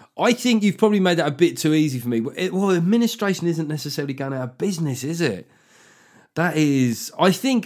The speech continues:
look, I've voted Lib Dem in the past. I've voted Lib Dem before the bollocks to Brexit thing. Uh, if they just, if they'd apologised for that, uh, maybe we could talk. But I, I like these sort of dilemmas. I mean, that, that's a,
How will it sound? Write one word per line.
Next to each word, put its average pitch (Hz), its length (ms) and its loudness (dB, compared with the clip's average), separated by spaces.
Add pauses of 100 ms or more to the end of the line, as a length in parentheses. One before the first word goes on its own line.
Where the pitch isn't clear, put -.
look, 226 160 2
I've 240 160 0
voted 254 260 -2
Lib 220 220 -2
Dem 226 160 -2
in 220 120 0
the 202 60 -2
past. 240 520 -6
I've 170 120 -4
voted 208 280 -2
Lib 185 240 -2
Dem 185 340 -2 (320)
before 180 560 2
the 147 100 -4
bollocks 165 380 -2
to 151 80 -2
Brexit 139 440 -4
thing. 110 380 -2
Uh, 135 240 -2
if 139 120 -8
they 190 100 0
just, 285 300 -4
if 185 100 -2
they'd 208 180 0
apologised 180 800 -2
for 95 120 -10
that, 92 320 -12 (360)
uh, 131 380 -2
maybe 143 320 0
we 135 160 0
could 123 160 -6
talk. 113 320 -2
But 147 220 -2
I, 160 60 -2
I 175 60 2
like 190 220 2
these 147 240 0
sort 135 240 0
of 120 140 -4
dilemmas. 127 480 -2
I 120 60 -4
mean, 160 180 -2
that, 170 240 -4
that's 185 240 -6
a, 151 100 0